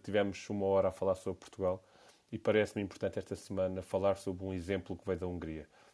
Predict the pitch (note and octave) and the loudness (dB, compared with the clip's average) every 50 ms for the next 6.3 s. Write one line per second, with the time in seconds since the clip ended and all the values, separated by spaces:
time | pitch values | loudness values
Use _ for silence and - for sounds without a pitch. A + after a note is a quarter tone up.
0 | _ _ - G2+ G2+ G2+ F#2+ G#2 G#2+ G#2+ G2 - - G2 F#2+ F#2+ F#2 E2 E2+ F#2 | _ _ -4 -2 0 0 2 2 4 2 2 2 0 -2 -2 -2 -4 -6 -2 -2
1 | F#2+ F#2 E2+ E2+ E2+ E2 D#2+ D#2+ D#2 - - - - F#2 F2+ F2+ E2+ E2+ F2 E2+ | 0 0 -2 -4 -6 -8 -10 -10 -12 -14 -14 -10 -8 -6 -4 -4 -4 -4 -2 -2
2 | F2 F2+ - - G#2 - _ _ _ _ _ _ _ _ _ _ _ - G2 G2+ | -4 -4 -6 -10 -16 -20 _ _ _ _ _ _ _ _ _ _ _ -2 2 4
3 | G#2+ G#2+ G2 - - G2 G2 G#2 F#2+ - A#2 G#2+ G2+ - - - A#2+ A2+ G#2+ F#2+ | 6 6 4 2 -2 -4 -4 -4 -2 0 0 0 -2 -2 -4 0 2 4 4 4
4 | F2 F2+ E2 D#2+ - - - F#2+ G2 F#2 F2 F#2+ F#2+ F#2 F#2 - - - G2 G2 | 2 -2 -6 -8 -10 -10 -6 -6 -4 -4 0 2 2 2 2 0 -4 -6 -4 -2
5 | G2 G2+ G2+ G2 - - - - - - - _ - - G#2 - - G#2 F#2+ E2+ | -2 -2 -2 -4 -6 -12 -20 -20 -20 -20 -20 _ -6 -4 -4 -2 -2 -2 -2 -2
6 | F2 G2 G2 G2 - | 0 0 0 0 0